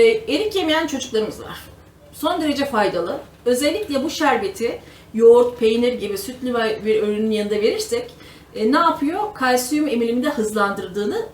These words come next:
uzmanlar sürekli birçok yazılarında okumaktayız, görmekteyiz. Ben de hu, Uluslararası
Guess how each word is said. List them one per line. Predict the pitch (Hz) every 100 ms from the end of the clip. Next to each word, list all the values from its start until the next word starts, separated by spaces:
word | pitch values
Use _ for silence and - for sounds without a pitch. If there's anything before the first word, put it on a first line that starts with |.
| -
uzmanlar | 214 208 214 339
sürekli | 466 370 240 214 415 440 - -
birçok | 226 240 - 214
yazılarında | 202 185 202 247 302
okumaktayız, | 247 233 214 233 285 226
görmekteyiz. | 226 214 208 214 175 -
Ben | 262 269
de | 254 262 - -
hu, | 277 262 208 - -
Uluslararası | 233 226 - 262 240 226 - 233 226